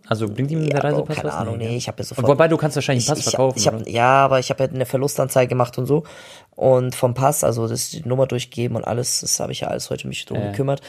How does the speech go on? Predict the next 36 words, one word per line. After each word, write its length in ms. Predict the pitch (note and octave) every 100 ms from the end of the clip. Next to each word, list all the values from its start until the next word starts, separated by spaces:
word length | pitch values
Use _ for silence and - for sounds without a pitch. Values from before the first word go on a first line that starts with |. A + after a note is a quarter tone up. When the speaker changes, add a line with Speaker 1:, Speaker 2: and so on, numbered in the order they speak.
| - -
Speaker 2:
Aber 120 | B2
mein 100 | B2
erster 240 | C#3 -
Gedanke 320 | D3 D3 D#3
war 80 | C#3+
halt 120 | C3
direkt, 280 | C#3+ D#3 D3+ - -
"Fuck, 540 | - - - C#3+ - - _ - -
ich 140 | A#2+ C#3
muss 200 | C#3 C#3
morgen 320 | C#3+ D#3 D3
nach 180 | C3+ -
Mailand 360 | C3 E3+ F#3+
fliegen 340 | - F#3+ G3 A3+ - -
und 100 | C3
ich 100 | C3
muss 160 | C#3+
von 140 | - C#3
Mailand 320 | B2+ D#3+ D3
direkt 220 | C3+ C#3+
nach 120 | C#3+ C3
Manchester 440 | C3+ D#3 B2+ -
fliegen." 280 | - B2 A2+
Und 60 |
das 140 | A2 -
ist 80 | C3
sowieso 380 | B2+ B2 C#3
schon 160 | D#3+ -
alles 260 | B2 C#3 -
ultra 440 | E3 F3 D3+ C3+
st-, 280 | D3 - - _ _ _ _ _ -
eng 180 | D3+ D#3+
getaktet 500 | C#3+ D3+ - - B2+
bei 140 | A#2
mir, 140 | A#2
Leute. 360 | A#2+ A#2+ A#2+ F3